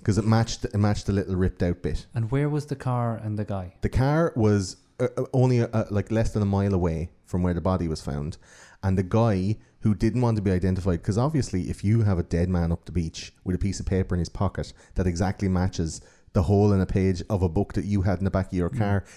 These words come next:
Speaker 1: it's gonna implement you in some shit.
Speaker 2: Mm-hmm.
Speaker 1: So you're gonna be like, "Yeah, I don't want <laughs> my entire legacy of my life to be
Speaker 2: But
Speaker 1: uh,
Speaker 2: if I
Speaker 1: in
Speaker 2: was the
Speaker 1: suspicion."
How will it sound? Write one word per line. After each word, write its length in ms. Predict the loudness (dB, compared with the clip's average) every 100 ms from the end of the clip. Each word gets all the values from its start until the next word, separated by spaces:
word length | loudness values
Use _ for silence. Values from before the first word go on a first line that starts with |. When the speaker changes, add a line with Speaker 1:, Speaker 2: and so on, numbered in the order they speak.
| -12
Speaker 1:
it's 100 | -2
gonna 160 | 0
implement 480 | 2 0 0 -2 0
you 140 | 0
in 80 | 0
some 160 | -4 -10
shit. 280 | -8 -8 -8 -8
Speaker 2:
Mm-hmm. 260 | -10 -8 -8 -8
Speaker 1:
So 140 | -2
you're 100 | 0
gonna 140 | 0 0
be 60 |
like, 280 | -2 -4 -8 -20 _ _ _ _ _ 0
"Yeah, 180 | 4
I 40 | 4
don't 140 | 4
want 300 | 4 2 -2 -10 -16 _
<laughs> 360 | -12 -6 -2 2
my 220 | 2 4
entire 340 | 2 2 2
legacy 500 | 2 2 0 0 0
of 100 | 0
my 100 | 0
life 260 | 0 0 0
to 100 | -2
be 320 | 0 2 0 -4 -20 -6
Speaker 2:
But 140 | -2
Speaker 1:
uh, 60 | 2
Speaker 2:
if 120 | 2
I 60 | 2
Speaker 1:
in 40 |
Speaker 2:
was 120 | 2 0
the 60 |
Speaker 1:
suspicion." 180 | 2 4